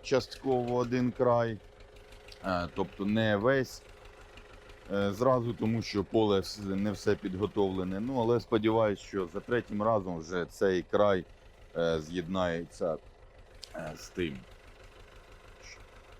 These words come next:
щоб ще не досівати. Сіємо поки що чотири цілих три десятих штук на метр. Щось там, здається, близько шістдесяти, там, чи однієї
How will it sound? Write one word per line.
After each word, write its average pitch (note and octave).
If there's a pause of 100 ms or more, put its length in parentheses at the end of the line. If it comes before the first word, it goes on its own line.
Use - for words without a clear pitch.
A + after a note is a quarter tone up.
(640)
щоб E2+
ще E2+ (240)
не F2+
досівати. G2
Сіємо A#2+
поки A#2+
що G#2
чотири A2+
цілих G#2 (100)
три G#2+
десятих G2
штук -
на G#2
метр. A#2
Щось -
там, F2+
здається, F2 (840)
близько F#2
шістдесяти, G#2
там, F2+
чи -
однієї G#2+